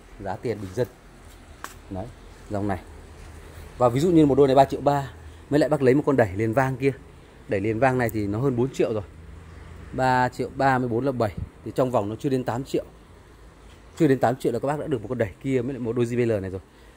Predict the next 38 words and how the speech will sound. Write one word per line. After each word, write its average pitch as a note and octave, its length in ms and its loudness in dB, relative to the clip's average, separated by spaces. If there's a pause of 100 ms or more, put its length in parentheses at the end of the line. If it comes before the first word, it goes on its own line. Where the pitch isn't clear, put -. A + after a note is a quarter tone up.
(120)
Là A2 120 -2
về G#2 360 0
báo G#2+ 120 -2
cáo A2+ 200 -6
các C3+ 60 -2
bác C#3+ 180 -4
là F#2+ 260 -8 (100)
cũng B2+ 120 -12
nghe B2 100 -2
hay A2 220 -6
rồi G2 100 -12 (520)
nhá. B2 80 -12 (420)
Hát D#3 240 -6
xõa - 340 -6
rồi. B2+ 100 -8 (880)
Còn A2+ 180 -2
ví A2 100 -4
dụ D3+ 80 0
như C#3+ 180 2
những D#3+ 120 2
đôi C#3+ 140 6
này A#2+ 160 2
thì G2 80 -8
hàng G#2 160 -6
cao B2+ 140 2
cấp G2+ 240 0
quá A#2+ 200 2
thì D3+ 60 -8
nó B2 60 -6
lên C3 300 -4
quan B2+ 160 0
đến B2 80 -6
sáu B2+ 280 -6
triệu C#3+ 180 -4
chín, D#3+ 260 -4 (380)
hơn D3+ 100 -6
sáu C#3 140 -8
triệu. - 200 -8